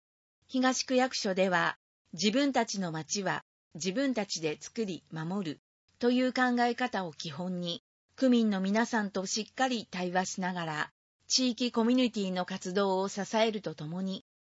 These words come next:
安全安心で元気あふれるまちづくり、みんなで支え合うまちづくり、地域資源を生かした個性豊かなまちづくり、おもてなしの心あふれるまちづくりという四つのテーマに沿っ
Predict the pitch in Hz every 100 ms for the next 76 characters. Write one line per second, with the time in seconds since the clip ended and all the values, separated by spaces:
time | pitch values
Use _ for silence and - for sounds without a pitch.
0 | _ - 240 233 220 226 226 - 226 220
1 | - 226 214 208 202 202 269 254 - 175
2 | 160 226 247 214 170 - 190 190 180 139
3 | - _ _ _ 240 269 269 269 233 202
4 | 196 214 220 226 220 190 - 170 - 202
5 | 208 202 151 131 _ _ _ - 269 247
6 | 262 - 247 226 202 180 156 226 240 -
7 | 160 - - 262 240 196 202 233 247 214
8 | 180 170 - 190 202 185 143 - _ _
9 | _ - 208 254 262 254 262 254 240 226
10 | 240 240 185 185 226 240 202 165 160 202
11 | 220 214 156 - _ _ _ - 247 247
12 | 254 240 226 - 269 254 233 226 208 185
13 | 175 175